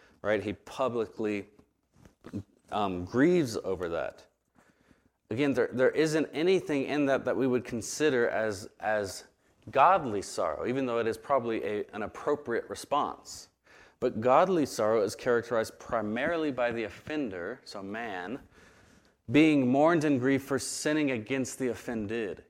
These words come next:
God. So that's the, the, the root there. Godly sorrow, as Jones puts it, transcends sorrow for the consequences for sin,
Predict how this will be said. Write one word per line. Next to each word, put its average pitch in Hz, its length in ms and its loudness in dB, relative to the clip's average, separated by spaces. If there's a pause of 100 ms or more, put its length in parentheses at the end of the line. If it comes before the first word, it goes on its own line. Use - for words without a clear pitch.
(120)
God. 90 400 -2 (1120)
So 113 120 -8
that's 131 380 2
the, 113 380 0
the, 110 220 -2
the 107 200 -2
root 113 540 -2
there. 71 360 -6 (1500)
Godly 135 420 6
sorrow, 113 560 4
as 101 200 0
Jones 113 320 -4
puts - 320 -8
it, - 160 -4
transcends 151 880 0
sorrow 139 340 4
for 127 140 -2
the 113 100 0
consequences 143 840 -6
for 98 100 -10
sin, 90 400 -12